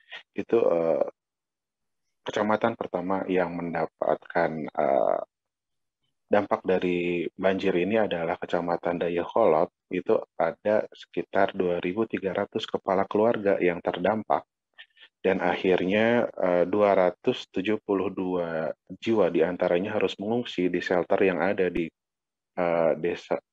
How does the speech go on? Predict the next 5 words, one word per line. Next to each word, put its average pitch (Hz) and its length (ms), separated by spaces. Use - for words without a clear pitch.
desa 82 880
Dayakolot 101 560
dan 82 320
desa 85 420
Citerep. 87 560